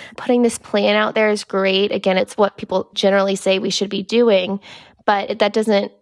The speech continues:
get any vaccines into anyone's arms. So, you know, we're really just gonna have to wait and see how the next few months play out and how well this really complicated effort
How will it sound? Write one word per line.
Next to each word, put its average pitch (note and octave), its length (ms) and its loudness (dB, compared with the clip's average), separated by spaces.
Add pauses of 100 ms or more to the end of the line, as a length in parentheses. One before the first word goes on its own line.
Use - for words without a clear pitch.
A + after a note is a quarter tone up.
(160)
get G3 140 -2
any F#3+ 300 2 (180)
vaccines F#3 520 -2
into E3+ 180 0
anyone's F3 380 0
arms. F#3+ 420 -2
So, G3 300 0
you G#3 120 -2
know, F#3+ 100 2
we're G3 160 2
really G#3+ 180 2
just G#3 140 -6
gonna F3 120 -2
have F3 140 -8
to F#3 80 -6
wait F#3+ 160 -2
and G3 100 -6
see G#3 120 -8
how F3 160 -6
the F3+ 100 0
next F#3 240 -6
few G3+ 240 -4
months - 240 -6
play - 160 -2
out D#4+ 340 2 (320)
and B3 140 4
how D#4 240 2
well B3+ 420 2
this A3 300 0
really A#3+ 400 2
complicated F3+ 840 -2
effort F3 520 -2